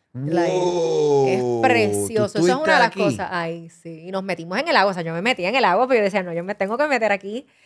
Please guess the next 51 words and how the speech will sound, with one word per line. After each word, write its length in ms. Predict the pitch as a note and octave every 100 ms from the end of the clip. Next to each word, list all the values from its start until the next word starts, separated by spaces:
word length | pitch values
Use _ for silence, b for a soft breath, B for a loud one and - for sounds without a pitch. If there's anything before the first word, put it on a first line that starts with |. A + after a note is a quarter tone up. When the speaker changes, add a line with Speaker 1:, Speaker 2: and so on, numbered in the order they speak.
| b b
Speaker 1:
Eso 220 | - G#3+ C4
me 60 |
encantó 340 | A#3+ G#3+ G3 F#3+
muchísimo. 840 | F#3 A3 A#3+ A#3 G3+ G3 G3+ G#3 _ - -
Eh, 720 | G3+ G3+ F#3+ F3+ F3 E3+ E3
yo 100 | F#3+
te 100 | C4+
diría 200 | F4+ G4+
que 80 | E4
esa 140 | B3+ D#4+
es 40 |
una 180 | D4 D#4
de 80 | C#4+
las 120 | G#3
más 160 | F#3
que 120 | - C#4+
me 80 |
ha 40 | C4+
impresionado. 680 | A#3 A3 A3 F#3 D#3+ F3+ E3+
La, 240 | F#3+ F3+ F3+
y 40 |
como 160 | F#3 F#3+
dije, 180 | F#3+ B3+
la 120 | G3
playa 180 | F3+ F3
de 80 | B3
Zakynthos, 800 | C4 A#3+ A3 A#3 A3+ A3+ A3+ A3+ _ _ _ _ _
eh, 800 | G#3+ G#3 G3 F#3+ F#3 F3+ F3 E3+ E3 _ _
todo 240 | - G#3 A#3
lo 120 | C#4
que 100 | C#4
sea 280 | - B3 A#3
playa, 1000 | G3+ G3 G3+ G3+ F#3+ F#3+ F#3 F3+ F3 F#3+ _ -
cascada. 540 | F3 _ F#3 F#3 G3+
Ahora 360 | G#3 G3+ C4+ D#4
fuimos 260 | D#4 D#4
a 60 | C4
una 160 | A3
cascada 320 | A#3 A#3+ C4 B3+
en 120 | A#3
Bali 280 | A#3+ A#3+ A3+
que 80 | G3
era 80 |
impresionante. 1120 | A3 A#3 _ A3 G#3 D#3 - A3+ G3+ F#3+ G#3 A3
Eso 120 | G#3+
tenía 200 | G#3+ G#3+
yo 80 | G#3+
no 80 |
sé 140 | G#3+ A3
cuántos 320 | G3 G3 A3+
metros. 500 | G#3 F#3+ F#3+ G#3